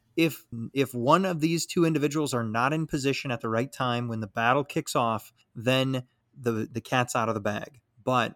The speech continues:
we're gonna see a very well-orchestrated battle here in a couple minutes. So leading days up to the battle, the American advance parties are gonna meticulously execute ambushes on enemy cavalry patrols. They're gonna capture dispatch riders. They're gonna ambush Hessian pickets.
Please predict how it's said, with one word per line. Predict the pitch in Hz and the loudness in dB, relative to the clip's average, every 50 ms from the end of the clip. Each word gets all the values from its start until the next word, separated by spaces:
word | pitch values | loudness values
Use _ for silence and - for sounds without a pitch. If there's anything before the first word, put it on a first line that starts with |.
| _ _ _ | _ _ _
we're | - 123 127 | -4 -2 -2
gonna | 131 127 131 | 0 0 -2
see | 123 - - - 135 131 127 | -2 -4 -2 -2 0 0 0
a | - 123 123 | -2 -4 -6
very | 107 104 120 127 139 143 | -4 0 2 4 4 4
well-orchestrated | 135 123 131 139 143 151 143 143 143 139 139 - 143 - - - 131 123 120 120 107 - | 4 4 6 6 6 6 4 4 2 2 2 0 -4 -6 -2 -2 -2 0 -2 -2 -4 -4
battle | 117 113 117 113 113 110 107 104 - _ _ _ _ _ | -4 -2 -2 -2 -4 -4 -6 -8 -10 _ _ _ _ _
here | - - 139 127 113 113 | -4 -2 0 2 2 0
in | 113 - 117 113 | -2 -4 -6 -8
a | 107 | -8
couple | - - 113 - 113 | -8 -8 -8 -8 -8
minutes. | 110 107 104 - _ - | -8 -10 -10 -12 _ -8
So | - - 143 131 120 - _ _ - _ _ _ - | -2 0 0 0 0 -2 _ _ -20 _ _ _ -2
leading | 127 135 170 190 196 190 190 185 175 | 4 4 6 6 6 4 4 4 4
days | 175 175 175 170 147 | 6 6 6 6 4
up | 165 160 165 | 2 2 0
to | - 160 | -2 -2
the | 151 | 0
battle, | 135 139 135 135 135 139 147 143 - _ - | 0 0 0 0 0 -2 -4 -6 -8 _ -4
the | 123 123 | -2 0
American | 120 131 139 151 143 - 151 135 | 2 2 2 2 2 0 0 0
advance | 123 117 127 131 131 135 - | 0 0 0 -2 -2 -2 -4
parties | - - 135 131 135 135 123 | -2 2 2 2 4 2 0
are | 135 123 | 0 0
gonna | 127 120 | 0 0
meticulously | 117 113 - - - 151 - - 160 151 156 147 - - 156 139 - | -2 -2 -2 -2 -4 -4 -4 -4 -2 -2 -2 -2 0 -2 -2 -2 -2
execute | 139 - - - - - 139 135 | -4 -6 -6 -8 -4 -2 -2 -2
ambushes | - 127 135 139 147 160 170 - - 180 156 147 | 0 -2 -2 0 0 0 0 2 0 0 0 0
on | 127 127 | -2 -2
enemy | 123 131 139 143 139 | 0 0 2 2 0
cavalry | 131 - - 143 147 151 160 160 160 156 | 0 -2 -2 0 0 2 2 2 2 2
patrols. | 151 - 143 139 - - 165 156 156 151 156 147 - - - - | 0 -2 -8 -10 -6 -2 0 2 2 2 0 0 -2 -8 -8 -8
They're | 127 117 | -6 -4
gonna | 123 120 | -4 -4
capture | 113 - - 143 131 - - 131 | -4 -4 -2 -2 -2 -2 -4 -4
dispatch | 117 131 151 147 - 160 143 135 - - | -2 0 -2 0 0 -2 -2 -2 -2 -2
riders. | 139 131 131 131 131 131 120 - - | -2 -2 -2 -2 -2 -4 -6 -8 -8
They're | - 120 | -8 -6
gonna | 113 117 113 - | -6 -6 -6 -6
ambush | - 135 139 143 139 143 135 - - | -6 -4 -2 -2 0 -2 -2 -2 -2
Hessian | 147 143 - - - 131 117 110 | -4 -4 -4 -4 -4 -4 -4 -2
pickets. | - - 180 - 175 170 - - - | -2 -2 0 0 -2 -4 -4 -8 -12